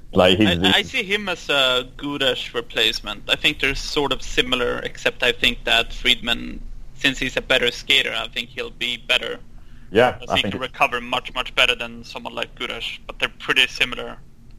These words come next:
Speaker 1: And, uh, coming back to Sweden as well, I think you have Linus Högberg, who, going
Speaker 2: Yeah.
Speaker 1: off the start of his season this year, it, it wouldn't completely shock me if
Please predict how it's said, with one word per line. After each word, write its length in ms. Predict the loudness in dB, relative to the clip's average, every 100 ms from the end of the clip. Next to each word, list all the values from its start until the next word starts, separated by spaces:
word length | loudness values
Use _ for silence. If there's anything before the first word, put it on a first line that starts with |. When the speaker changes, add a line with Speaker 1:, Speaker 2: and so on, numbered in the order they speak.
| -8
Speaker 1:
And, 480 | -2 0 2 0 -4 -12 -16 -16 -14 -14 -12 -2
uh, 100 | -2 -2 -8 -10 2
coming 260 | 4 8
back 140 | 6 4
to 100 | -2
Sweden 380 | 4 6 6
as 100 | 4 6
well, 200 | 8 8
I 60 |
think 200 | 6 2
you 80 | 6
have 140 | 6
Linus 320 | 6 2 4 4
Högberg, 400 | 6 6 6 6
who, 300 | 4 6 6 6 4 0 2 4 4 6
going 200 | 8 8
Speaker 2:
Yeah. 60 | 6
Speaker 1:
off 80 |
the 80 | 0
start 460 | -4 4 8 8 6
of 120 | 2
his 80 | 2
season 340 | 0 0 2
this 180 | 2 8
year, 340 | 10 10 8 -2 -6 -6
it, 160 | -8 -4
it 160 | -2 6
wouldn't 360 | 6 6 2
completely 440 | 0 2 2 2 4
shock 280 | 6 6
me 120 | 4
if 80 | 2